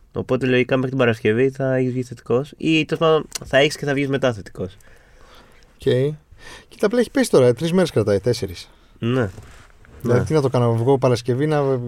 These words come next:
Speaker 1: Κακή μέρα η Παρασκευή, ναι.
Speaker 2: χάσω τα Χριστούγεννα, απλά δηλαδή.
Speaker 1: Ναι. Χριστούγεννα, έτσι μιας και το έφερες, είσαι κι εσύ σε αυτούς τους
Speaker 2: Είμαι full.
Speaker 1: Χ-, ναι.
Speaker 2: Πάρα πολύ.
Speaker 1: Χριστούγεννα.
Speaker 2: Πα-,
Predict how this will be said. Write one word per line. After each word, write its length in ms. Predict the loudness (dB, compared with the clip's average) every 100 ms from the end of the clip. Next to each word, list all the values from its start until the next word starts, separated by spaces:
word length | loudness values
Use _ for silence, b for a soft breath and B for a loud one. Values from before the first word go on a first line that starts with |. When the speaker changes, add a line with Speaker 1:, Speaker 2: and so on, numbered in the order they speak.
| -4
Speaker 1:
Κακή 260 | -2 0
μέρα 220 | 0 0 0
η 40 |
Παρασκευή, 460 | -2 -4 -4 -2 -2
ναι. 260 | -2 -4 -8 b b b b -10
Speaker 2:
χάσω 200 | -4 -2
τα 60 |
Χριστούγεννα, 420 | -4 -2 -2 0 -2
απλά 220 | -2 -2
δηλαδή. 260 | -2 -4 -4
Speaker 1:
Ναι. 160 | -4 -6 -8 b b b -20 -8
Χριστούγεννα, 1500 | -4 -2 2 4 4 4 4 4 4 2 2 2 0 0 -2 -2
έτσι 180 | -2 0 2
μιας 180 | 2
και 420 | 4 4 4 4 2
το 80 | 2
έφερες, 440 | 2 2 0 -2 -16 b b b b b b -20 -20 -20 -16 -16 _ -6
είσαι 280 | 0 2 2
κι 100 | 0
εσύ 180 | 0 -2
σε 80 |
αυτούς 320 | -6 -2 -4 0
τους 260 | 0 2
Speaker 2:
Είμαι 160 | 2 0
full. 160 | -2 -4 -6
Speaker 1:
Χ-, 180 | -8 -2
ναι. 260 | 0 0 -2 -2
Speaker 2:
Πάρα 220 | 2 2
πολύ. 280 | 2 0 -4
Speaker 1:
Χριστούγεννα. 540 | -14 -4 0 0 0 -6
Speaker 2:
Πα-, 160 | -6 -8